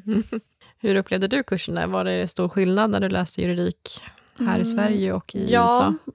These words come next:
Speaker 2: det var ju framförallt stor skillnad på att liksom, de har ju inte riktigt liksom en lagbok man kollar i som vi har i Sverige. Men också att de har väldigt mycket löpande liksom läxor. Det är mer som när man gick i grundskolan i Sverige och U S A,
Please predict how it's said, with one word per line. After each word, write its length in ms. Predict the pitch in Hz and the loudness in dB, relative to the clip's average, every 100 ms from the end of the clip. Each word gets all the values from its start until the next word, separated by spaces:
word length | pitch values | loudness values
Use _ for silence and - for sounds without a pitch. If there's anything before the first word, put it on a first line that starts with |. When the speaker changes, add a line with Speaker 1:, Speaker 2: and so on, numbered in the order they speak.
| _ 233 | _ 0
Speaker 2:
det 60 | |
var 80 | 226 | 2
ju 100 | 226 | 4
framförallt 340 | 240 233 277 | 2 2 2
stor 180 | - 214 | 2 0
skillnad 320 | 226 208 202 | -2 -2 -4
på 140 | - 202 | -6 -8
att 80 | - | -8
liksom, 500 | 220 208 202 208 - _ _ _ _ - | -8 -6 -6 -6 -10 _ _ _ _ -4
de 160 | 208 | -2
har 60 | 220 | 0
ju 20 | |
inte 140 | 214 - | -2 -6
riktigt 320 | - - - | -10 -14 -12
liksom 180 | 214 202 | -8 -4
en 60 | |
lagbok 580 | 214 196 202 226 226 - | 0 0 -2 0 -2 -2
man 140 | - | -8
kollar 400 | - 214 214 220 | -4 -4 -2 -2
i 40 | 226 _ - - - | -4 _ -20 -20 -18
som 180 | - 220 | -8 -4
vi 60 | 220 | -2
har 100 | 208 | -2
i 40 | |
Sverige. 480 | - 226 214 226 240 - - - - - | 2 2 2 2 0 -6 -20 -20 -20 -2
Men 140 | 220 | 0
också 260 | 226 - 220 | 0 2 2
att 240 | 220 - 202 | 0 -4 0
de 200 | 214 214 | 2 2
har 80 | |
väldigt 200 | 208 196 | 2 0
mycket 220 | 208 - 208 | -4 -4 0
löpande 540 | 202 214 - 202 - | 0 -2 -2 -2 -2
liksom 240 | 208 190 | -6 -4
läxor. 540 | 208 226 - - 240 202 | -4 -6 -4 0 0 2
Det 80 | 208 | 0
är 40 | |
mer 140 | 208 202 | 0 -2
som 160 | 202 | -2
när 60 | 202 | -2
man 100 | 208 | -4
gick 120 | - | -4
i 40 | |
grundskolan 540 | 208 208 202 - 208 190 | -2 -2 0 -2 -2 -2
i 20 | |
Sverige 300 | - - - | -4 -4 -2
och 60 | - | -4
U 20 | |
S 120 | 196 | -2
A, 180 | - 220 | -4 -4